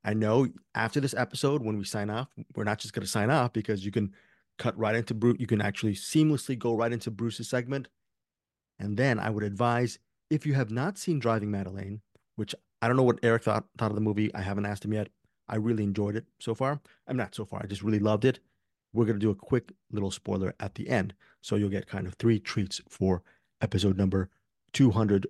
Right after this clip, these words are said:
twenty-five. Speaking of Bruce Perky, we also have, have to mention for Patreon, he is the picker of this month's Patreon for January. And his movie is, I believe, a movie called Son of Rainbow or something. I haven't even looked that up.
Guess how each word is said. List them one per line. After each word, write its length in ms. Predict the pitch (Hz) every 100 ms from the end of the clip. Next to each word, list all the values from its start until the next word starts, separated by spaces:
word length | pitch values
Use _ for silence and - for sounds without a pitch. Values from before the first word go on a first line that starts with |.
| -
twenty-five. 840 | - 104 98 98 95 104 101 104 - _ _ _
Speaking 300 | - 143 127
of 60 | 120
Bruce 180 | 120 -
Perky, 240 | 127 113
we 80 | 110
also 220 | 110 120
have, 120 | 101
have 180 | 120 117
to 60 | 113
mention 540 | 110 117 - 107 98 - - _ _ _ _ _ 151
for 120 | 135
Patreon, 680 | - 202 196 127 107 95 90
he 200 | 110 107
is 160 | 98 -
the 280 | 101 90 - _ _ _ -
picker 500 | 143 - 101 87 - _ _ _ _ -
of 140 | 95
this 220 | 98 95
month's 320 | 107 101 98 -
Patreon 480 | 113 104 - 98 95
for 80 |
January. 600 | 98 110 101 101 95 95 95 _ _ _ _ _ -
And 340 | 98 95 95
his 360 | - 117 120 -
movie 400 | 110 120 117 110
is, 180 | - 92
I 80 | 90
believe, 340 | 90 101 175
a 60 | 120
movie 240 | 104 98
called 240 | - 98 -
Son 380 | - - 135
of 140 | 131 98
Rainbow 440 | 101 117 135 156
or 120 | 170 170
something. 340 | 185 180 170
I 60 | 127
haven't 180 | 135 139
even 160 | 127
looked 140 | 120 107
that 160 | 104
up. 160 | 107